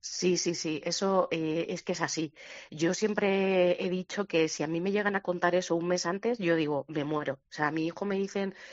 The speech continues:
que, que tiene cáncer y me muero, pero es que no, no es así, no te mueres. Al final, eh, el ser humano, por lo que sea, está preparado para, para sacar fuerzas y, y las sacas.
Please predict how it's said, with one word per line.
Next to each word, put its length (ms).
que, 200
que 140
tiene 240
cáncer 440
y 60
me 100
muero, 360
pero 140
es 60
que 120
no, 260
no 140
es 80
así, 260
no 140
te 80
mueres. 400
Al 120
final, 500
eh, 320
el 100
ser 200
humano, 440
por 160
lo 80
que 120
sea, 160
está 220
preparado 640
para, 400
para 180
sacar 320
fuerzas 640
y, 640
y 100
las 180
sacas. 440